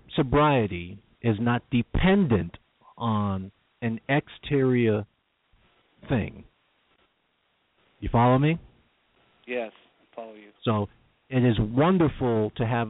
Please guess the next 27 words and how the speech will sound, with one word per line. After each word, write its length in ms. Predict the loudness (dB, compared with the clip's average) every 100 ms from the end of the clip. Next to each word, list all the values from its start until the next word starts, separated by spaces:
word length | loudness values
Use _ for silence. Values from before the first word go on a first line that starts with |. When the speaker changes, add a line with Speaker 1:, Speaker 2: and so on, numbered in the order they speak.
| -8
Speaker 1:
a 80 | -10 -8
su-, 100 | -6 -2
external 540 | -2 -2 -2 0 0 -2
support 340 | 0 0 0
network. 420 | -2 -4 -6 -8 -8
It's 160 | -10
wonderful 600 | -4 0 0 0 0 0 0
to 120 | -4
build 460 | -4 -2 0 0 -2 -6
a 180 | -6 -6 -8
friend 420 | -4 -2 -2 -4 -6 _
network 440 | -4 -2 0 -2 -2
of 140 | -4
positive 480 | 0 2 4 2 0
people. 440 | -4 -4 -8 -14 -20 _ _ _ _ _ _ _ _
It's 140 | -6 0
wonderful, 680 | 2 2 2 0 0 2
and 140 | 0 0
you 100 | -2
should 160 | -4 -2
work 280 | 0 0 -2
towards 320 | 0 0 -2 -4
those 180 | -4 -4
things. 360 | 0 0 -2 -8 -20 _ _ _ _ _ _ _ _ _ _ _ _ _ _ _ _ _ _ 0
But 180 | 2
more 260 | 2 2 2
importantly, 840 | 0 -2 0 0 -2 0 -2 -4